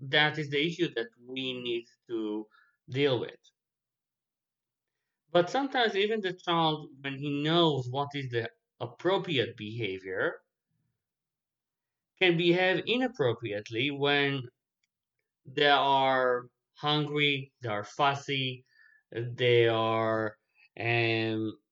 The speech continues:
overworked, overwhelmed, they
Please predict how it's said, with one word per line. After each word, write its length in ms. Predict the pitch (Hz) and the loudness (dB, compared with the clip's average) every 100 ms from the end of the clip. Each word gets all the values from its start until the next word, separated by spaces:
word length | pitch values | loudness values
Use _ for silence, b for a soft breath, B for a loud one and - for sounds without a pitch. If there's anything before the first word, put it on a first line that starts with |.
| 127 | 0
overworked, 920 | 131 127 120 120 175 175 170 - 113 | 0 2 2 4 6 8 4 0 -6
overwhelmed, 1200 | 110 104 98 110 151 156 151 151 147 147 143 139 _ _ _ | -4 -6 -6 0 4 4 4 4 2 0 -4 -8 _ _ _
they 920 | 123 123 120 117 113 110 110 110 110 | -8 2 4 6 6 4 4 0 -4